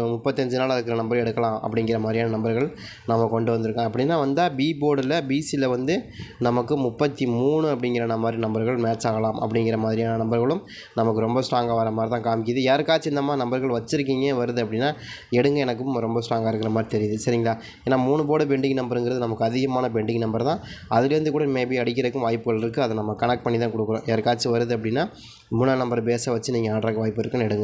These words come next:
சரிங்களா? அதே மாதிரி நமக்கு நாலாம் நம்பரை பொறுத்த வரைக்கும் நாலாம் நம்பர் ஏ போர்டில் நாலு, பி போர்டில் பத்தொம்போது, சி போர்டில் வந்து உங்களுக்கு எட்டு நாள் தான் ஆச்சு.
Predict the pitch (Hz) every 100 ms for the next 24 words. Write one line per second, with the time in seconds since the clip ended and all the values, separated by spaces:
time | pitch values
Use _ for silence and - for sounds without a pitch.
0 | 107 123 113 110 113 - - - 131 165
1 | 156 151 139 127 147 131 135 147 147 131
2 | 123 113 113 117 120 117 120 127 117 110
3 | 110 113 107 107 113 127 160 - - -
4 | 113 135 139 135 117 135 143 135 135 131
5 | 135 120 117 113 120 117 107 110 110 107
6 | 139 127 131 117 117 -